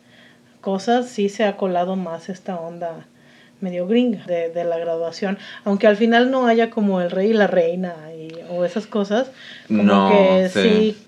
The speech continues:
Speaker 1: o sea, no sé, siento que sí se ha vuelto un poco más.
Speaker 2: Sí, al final de cuentas, pues muchos de los medios que consumimos son gringos, entonces creo que, al, y, y la verdad es que yo crecí en pura escuela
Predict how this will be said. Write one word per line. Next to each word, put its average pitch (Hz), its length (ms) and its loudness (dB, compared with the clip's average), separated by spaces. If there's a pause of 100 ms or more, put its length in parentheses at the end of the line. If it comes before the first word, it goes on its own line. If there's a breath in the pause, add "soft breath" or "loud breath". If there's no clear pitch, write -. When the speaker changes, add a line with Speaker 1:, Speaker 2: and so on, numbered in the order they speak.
Speaker 1:
o 196 80 -8
sea, 196 140 -4
no 180 120 -4
sé, 190 180 -6
siento 202 320 -6
que 208 100 -4
sí 190 240 -8
se 196 180 -8
ha 175 160 -4
vuelto 175 360 -10
un 180 100 -10
poco - 260 -18
más. 165 520 -20 (280 loud breath)
Speaker 2:
Sí, 208 100 4
al 202 60 6
final 208 160 4
de 262 60 6
cuentas, 226 320 4 (160)
pues 120 140 4
muchos 123 500 4
de 117 60 6
los 95 540 0
medios 92 300 -2
que 101 80 -4
consumimos 87 400 -6
son 90 120 -4
gringos, 85 360 -4
entonces 85 400 -6
creo 87 320 0
que, - 80 -20
al, 113 220 2
y, 135 300 0
y 139 220 -8
la 123 120 6
verdad 123 140 4
es - 40 -12
que 139 140 -2
yo 98 280 6
crecí 95 260 -2
en 87 140 -2
pura 85 220 -2
escuela 78 560 -2